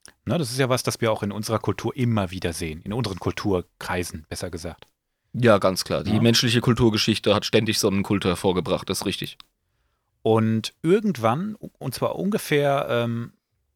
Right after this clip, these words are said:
Speaker 1: fünfzehntausend vor Yavin, also als das mit den Rakata auch passiert war, wurde Evona von einem schwarzen Loch verschlungen, also eine der Sonnen. Und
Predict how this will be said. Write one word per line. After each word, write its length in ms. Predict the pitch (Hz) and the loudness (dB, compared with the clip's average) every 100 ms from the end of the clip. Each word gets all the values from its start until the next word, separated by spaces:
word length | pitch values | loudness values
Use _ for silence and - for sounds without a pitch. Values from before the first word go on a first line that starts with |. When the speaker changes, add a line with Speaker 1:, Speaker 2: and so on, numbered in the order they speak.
| _ _ _ _ - _ _ - | _ _ _ _ -20 _ _ -6
Speaker 1:
fünfzehntausend 760 | - 180 - 120 135 175 139 | -2 -2 -2 -2 2 2 0
vor 180 | - 107 | 0 0
Yavin, 400 | 92 87 90 131 | 2 0 0 -2
also 240 | 131 104 110 | -6 -4 -4
als 160 | 101 | -4
das 180 | - 113 | -4 -2
mit 120 | 110 | -2
den 80 | 110 | -6
Rakata 480 | 104 101 123 147 135 | -4 -2 0 -2 -2
auch 120 | - | -6
passiert 420 | - - 98 87 | -6 -4 -4 -2
war, 200 | 98 135 170 _ _ _ _ - _ _ _ _ _ | -2 -4 -8 _ _ _ _ -20 _ _ _ _ _
wurde 340 | 107 147 190 - | 4 6 6 2
Evona 540 | 120 95 113 185 196 | -2 2 2 2 0
von 220 | - 147 | 0 -2
einem 260 | - 117 117 | 0 -2 0
schwarzen 540 | - 107 123 - 127 | 0 2 0 0 -2
Loch 220 | 110 131 - | 0 0 -2
verschlungen, 520 | - - 98 85 73 _ - | -2 0 0 0 -4 _ -12
also 200 | 101 95 | -6 -2
eine 260 | 90 110 | 0 2
der 100 | 104 | 0
Sonnen. 340 | 90 139 170 196 _ _ _ _ _ _ - | 2 2 2 -2 _ _ _ _ _ _ 0
Und 600 | 113 107 107 104 - | 2 4 4 2 -2